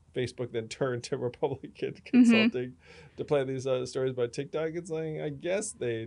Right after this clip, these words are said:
Speaker 1: that, that al-, almost makes sense. Uh, you know, the fact that it could get traced back to them, I mean, this is, like, a worst case scenario for them. It's like, "Oh no, we didn't
Speaker 2: Mm.
Speaker 1: wanna get caught." Um,
Speaker 2: Yeah.
Speaker 1: but it, it, it, it's definitely commonplace in politics.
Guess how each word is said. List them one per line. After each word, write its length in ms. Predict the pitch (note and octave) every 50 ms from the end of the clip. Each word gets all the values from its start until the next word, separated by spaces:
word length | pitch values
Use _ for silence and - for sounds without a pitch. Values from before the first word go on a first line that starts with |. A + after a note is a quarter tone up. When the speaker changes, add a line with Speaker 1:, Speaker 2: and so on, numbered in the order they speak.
| G#2+ -
Speaker 1:
that, 240 | A#2+ A#2 A#2 A2+ A2+
that 240 | A#2+ A#2 A2+ A2+ A2 - _ _ _ _ _ _ _ _ _ -
al-, 60 | -
almost 680 | C3 C3+ C#3 C#3 - A#2+ C3 C3 C3+ C3+ C3+ C3 B2 A#2+
makes 300 | B2+ B2+ A#2+ A2+ G#2+ -
sense. 720 | - C#3 C#3+ C#3+ C3+ B2 A2+ A2 A2 A#2 - - - - - - -
Uh, 440 | A#2 A#2+ A#2+ A#2 A#2 A2+ A2 A2+ - - -
you 100 | A#2 B2
know, 140 | A#2+ A#2+ B2
the 60 | B2+
fact 200 | - D#3+ D3+ B2+
that 100 | C#3 C3+
it 40 | A#2+
could 160 | B2+ A#2+ A2+
get 120 | B2+ B2
traced 280 | - - A#2+ A#2 - -
back 240 | A#2+ A#2+ B2 B2+ -
to 80 | A#2
them, 200 | A2 G#2+ G#2+ G#2+
I 40 | G#2+
mean, 180 | G#2+ A2 A2+ A#2+
this 100 | B2 A2
is, 100 | A2+ A2+
like, 180 | G#2 G2+ G#2
a 160 | G#2 F#2+ G2 G2 G2+ G#2 G#2 - _
worst 240 | - A#2 A2 G#2+ -
case 180 | - G2 F#2+ -
scenario 280 | G#2 G2+ G#2+ A2 G2+
for 120 | F#2+ - F#2
them. 160 | F2+ F#2 F#2+
It's 140 | G2 - -
like, 160 | F2 F#2+ G2
"Oh 180 | A2 A#2+ A2+ G#2
no, 260 | G#2 A2+ A#2+ A2 G2
we 100 | G2+ B2
didn't 100 | C3 B2
Speaker 2:
Mm. 60 | G#2 G2
Speaker 1:
wanna 100 | F#2 F#2+
get 180 | - B1 -
caught." 460 | - - - C#3+ D#3+ D3 A#2+ A#2 - _ _ _ _ _ _ _ _ _ _ _ _ _ _ _ _ -
Um, 440 | B2+ C#3 C#3 C#3 C#3 C#3 C#3 C#3 C3
Speaker 2:
Yeah. 340 | E3+ G3 F3+ - - - - - _ _ _ _ _
Speaker 1:
but 220 | C#3 C3+ D#3 D#3 E3
it, 160 | D#3+ D#3 -
it, 220 | - D3+ D#3 - -
it, 220 | - D3+ D3+ D3 - -
it's 220 | D#3 D3 C#3 -
definitely 720 | - F3 F3+ E3+ E3+ E3 D3+ C#3+ C#3 B2+ A#2+ A#2 A2 G#2 -
commonplace 540 | - B2+ B2+ B2 A#2 A2+ - A2+ G#2+ G#2 -
in 80 | F#2+ G2
politics. 800 | - A2+ G#2+ G2+ F#2+ F#2+ - - F#2+ F#2+ - - - - -